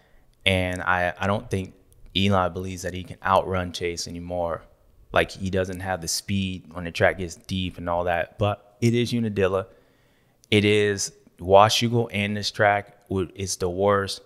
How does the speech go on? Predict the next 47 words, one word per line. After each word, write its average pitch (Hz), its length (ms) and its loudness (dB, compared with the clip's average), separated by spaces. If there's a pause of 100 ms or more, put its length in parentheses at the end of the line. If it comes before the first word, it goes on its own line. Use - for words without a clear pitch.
(720)
He 113 340 2
looked, 107 380 6 (440)
and 101 420 4 (580)
it 107 200 2
is, 98 180 -2
it's 95 240 -4
the, 90 200 -6
it's 92 120 -8
the 101 80 -6
two 110 240 0
tracks 98 320 2
that 95 80 0
I 92 80 -2
would 95 140 -6
say, 95 400 0
like, 90 260 -8
if 92 140 -10
he 110 140 -2
was 104 140 -2
gonna 95 180 -6
struggle 110 600 0
on 98 160 -2
all 101 160 2
the 95 120 0
little 98 260 -4
areas 101 320 2
that 95 80 -4
he's 95 120 -8
been 95 140 -8
struggling 101 360 0
all 98 220 4
year, 113 380 -2 (100)
these 101 380 -2
tracks 98 380 4
would 87 100 -8
be 92 440 -8 (400)
where 95 200 6
it 92 80 -2
is. 90 320 -4
And 87 240 -12
so 87 460 -2 (180)
the - 60 -20
only 98 220 -2
saving 90 320 -4
grace 92 260 -8
for - 100 -8
him 95 280 -8